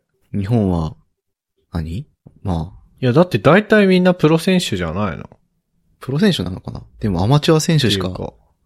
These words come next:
Speaker 1: 基本出ないみたいな話を聞い、なんかで見て。
Speaker 2: いや、そうだよね。オリンピックはアマチュアの
Speaker 1: あ、そうだよね。
Speaker 2: なんちゃらとかはよく言うけどね。
Speaker 1: うん。
Speaker 2: え、だって、サッカーとかってなんか。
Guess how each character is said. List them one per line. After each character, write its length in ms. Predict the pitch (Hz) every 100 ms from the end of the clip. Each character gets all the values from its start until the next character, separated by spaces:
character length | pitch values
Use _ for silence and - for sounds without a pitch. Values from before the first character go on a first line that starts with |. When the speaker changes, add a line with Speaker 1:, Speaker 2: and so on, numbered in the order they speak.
| -
Speaker 1:
基 80 | -
本 200 | 107 107
出 120 | 101
な 100 | 90
い 60 |
み 100 | 80
た 80 | 78
い 40 | 78
な 60 |
話 240 | 82 85 -
を 40 |
聞 240 | - -
い、 200 | 95 - _ _ _ _ _ _
な 100 | -
ん 100 | 95
か 140 | 90 82
で 80 | 87
見 60 |
て。 0 |
Speaker 2:
い 40 | 85
や、 60 |
そ 160 | - 135
う 60 | 101
だ 80 |
よ 60 | 87
ね。 80 | 90
オ 140 | 104
リ 120 | 117
ン 60 | 117
ピ 100 | 131
ッ 100 | 120
ク 120 | -
は 80 | 95
ア 20 |
マ 60 | -
チ 80 | -
ュ 20 |
ア 20 |
の 120 | 104
Speaker 1:
あ、 40 | 80
そ 60 |
う 80 | 104
だ 0 |
よ 140 | 101
ね。 260 | 101 98 95 _ _ _ _ _ _
Speaker 2:
な 120 | 107
ん 60 | 101
ち 100 | -
ゃ 60 | 82
ら 120 | 87
と 140 | -
か 140 | - -
は 160 | 58
よ 140 | 82 98
く 200 | - 104
言 120 | 107
う 40 |
け 160 | - 78
ど 120 | 64
ね。 200 | 78 87 _
Speaker 1:
う 100 | 98
ん。 240 | 85 80 95 _ _ _ 131
Speaker 2:
え、 60 | -
だ 80 | 151
っ 100 | -
て、 220 | 107 90 _ - _ _ -
サ 160 | -
ッ 120 | 190 -
カ 160 | 120
ー 20 |
と 120 | 107 95
か 120 | 90
っ 120 | -
て 80 | 90
な 100 | 90
ん 60 |
か。 240 | 90 87